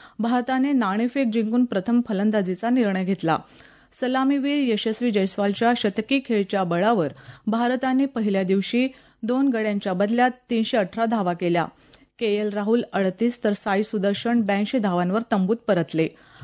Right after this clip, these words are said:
आजचा खेळ थांबला तेव्हा यशस्वी जयस्वाल एकशे त्र्याहत्तर तर शुभमन गिल वीस धावांवर खेळत होते. मराठवाडा साहित्य परिषदेनं या वर्षापासून बालवाङ्मयासाठी रघुनाथ शिवराम बोरसे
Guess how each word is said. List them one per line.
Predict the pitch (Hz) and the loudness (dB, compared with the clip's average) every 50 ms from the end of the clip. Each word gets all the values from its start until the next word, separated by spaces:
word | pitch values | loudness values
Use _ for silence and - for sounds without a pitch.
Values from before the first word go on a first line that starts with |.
| - - | -14 -6
आजचा | - 208 208 208 - - 208 190 - | -2 -2 -2 -2 -2 -2 -4 -4 -2
खेळ | - 196 180 175 | -2 -2 0 0
थांबला | 214 190 175 185 196 220 240 | 0 0 0 0 0 0 -2
तेव्हा | 240 - 185 180 185 202 214 220 | -2 -2 -4 -2 0 0 0 2
यशस्वी | 208 196 202 - - 220 220 - 254 240 | 2 0 0 -2 -2 -4 -2 -2 -2 -2
जयस्वाल | 185 202 208 220 - - 226 226 233 240 | 0 0 0 0 -2 -2 -2 0 0 0
एकशे | 202 196 - - 196 | -2 -4 -2 -2 -2
त्र्याहत्तर | 180 180 - 185 208 214 208 - 254 262 269 - - - - - _ _ | -2 0 0 0 2 0 2 2 2 0 0 -2 -8 -20 -20 -20 _ _
तर | - 214 202 | -2 -2 0
शुभमन | - - 220 202 220 233 226 220 202 196 190 | 0 0 0 0 2 0 0 0 0 -2 -2
गिल | 185 240 254 190 147 - | 0 0 0 0 -2 -4
वीस | - 190 208 233 254 226 | -6 -2 0 0 0 2
धावांवर | 190 208 185 156 160 160 170 196 233 240 | 0 0 -2 -2 -2 0 0 0 0 0
खेळत | - - 214 190 180 180 | 0 0 0 0 0 0
होते. | - 165 - - 160 156 139 - - _ _ _ _ _ _ _ _ _ _ _ _ | -2 -4 -2 0 0 0 0 -2 -6 _ _ _ _ _ _ _ _ _ _ _ _
मराठवाडा | 240 247 247 262 285 277 277 294 294 294 302 | -2 0 0 0 -2 -2 -2 -2 0 0 0
साहित्य | 294 - 233 226 226 233 226 - 269 | -2 -2 -2 0 0 -2 0 -2 -4
परिषदेनं | 269 262 254 240 220 - 240 226 226 240 247 269 277 | -2 0 0 0 0 0 -2 0 0 0 0 0 0
या | 269 240 214 | 2 0 0
वर्षापासून | 190 190 190 - 208 190 185 - 202 208 - 240 254 247 247 226 | 0 -2 -2 -2 -2 -2 0 -2 -2 -2 -2 0 0 0 0 0
बालवाङ्मयासाठी | 202 208 214 233 262 269 277 247 233 233 233 240 240 247 240 - 226 202 196 - 233 254 254 220 | 0 0 0 2 2 0 0 0 0 0 0 0 0 0 -2 -2 -2 -4 -2 -2 0 0 0 0
रघुनाथ | 196 202 196 185 185 208 214 226 233 233 | 0 0 -2 0 0 0 0 0 0 -2
शिवराम | - - 226 208 196 190 190 180 180 180 | -2 -2 -2 0 0 0 0 0 0 0
बोरसे | 170 196 233 233 - - 165 151 | 2 2 2 2 0 -2 -2 -2